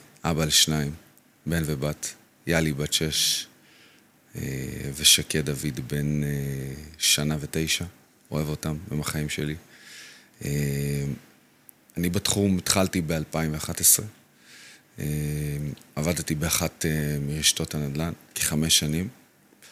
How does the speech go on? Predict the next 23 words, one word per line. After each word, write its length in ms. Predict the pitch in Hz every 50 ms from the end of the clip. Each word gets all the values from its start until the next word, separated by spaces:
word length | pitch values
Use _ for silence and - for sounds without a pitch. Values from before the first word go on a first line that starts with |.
| - - - - - - - - - - - - _ _ - - - _ _ _ _ _ _ _ _ _ -
אה, 60 | 127 80 76 76 78 78 78 80 80 80 80 80 80 - - -
עשיתי 300 | - - - 110 - -
שם 200 | - 120 117 107
חיל, 320 | - 110 98 92 92 85 - - - - _ _ _ _ -
עבדתי 380 | 78 78 87 87 87 - - 87
מאוד 220 | 87 85 85 80
יפה. 240 | 85 - - - 80 73 - - - - _ _ _ _ _ - - - - - - -
למדתי, 720 | 82 85 85 87 90 85 90 - - 98 92 90 87 87 87
אה, 340 | 85 85 85 85 85 85 82
את 100 | - -
כל, 300 | - - 87 87 87 87
אה, 80 | 85 85
טכניקות 720 | - - 92 - - 95 92 - - 85 85 - - -
השונות, 640 | 82 - - - 80 80 82 82 82 - - - - 90
אה, 60 | 82
של 280 | 80 - - 85 78 78
ייעוץ, 400 | 78 76 - - 80 80 - -
שיווק 400 | - - 76 71 71 73 - -
ותיווך 360 | - - 73 71 76 - -
נדל"ן. 320 | 76 76 69 80 80 82 107 - - - _ _ _ _ - _ _ _ _ _ _ _ _ - - - - 78
ומשם 720 | 78 71 80 82 85 87 - - 107 117 127 127 123 113
בעצם, 440 | 98 104 110 - - 113 110 110 107
אה, 680 | 104 101 98 95 95 92 90 90 87 87 87 85 82